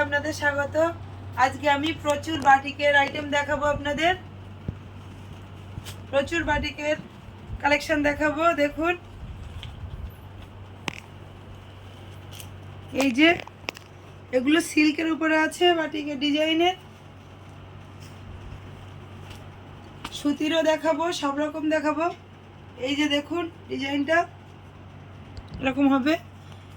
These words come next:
কালারগুলো কিন্তু খুবই সুন্দর। দেখুন, দেখতে থাকুন পুরো ভিডিওটা। আর একটা দেখাবো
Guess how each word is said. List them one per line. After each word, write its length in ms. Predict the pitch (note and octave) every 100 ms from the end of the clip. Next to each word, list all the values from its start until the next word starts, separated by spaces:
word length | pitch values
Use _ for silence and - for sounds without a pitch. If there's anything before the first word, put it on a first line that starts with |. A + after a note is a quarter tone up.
| - - - - -
কালারগুলো 460 | C4 C#4 D4 C#4 D#4 D#4
কিন্তু 160 | D4 D#4+
খুবই 200 | D4 D4 C4+
সুন্দর। 240 | C#4+ D4+ C4
দেখুন, 280 | C#4+ D4 E4 E4+ - - - A#3
দেখতে 240 | C4+ - C#4+
থাকুন 240 | D4 D#4+ D4
পুরো 140 | D4+ D4 C#4
ভিডিওটা। 400 | B3 C#4 C#4+ E4 - - - - - - - - - - - - - - - - - - - - - - - - - - - - - - - - - - - - - - - -
আর 80 | C4 C#4
একটা 160 | - C#4+
দেখাবো 340 | C#4+ C#4+ C#4+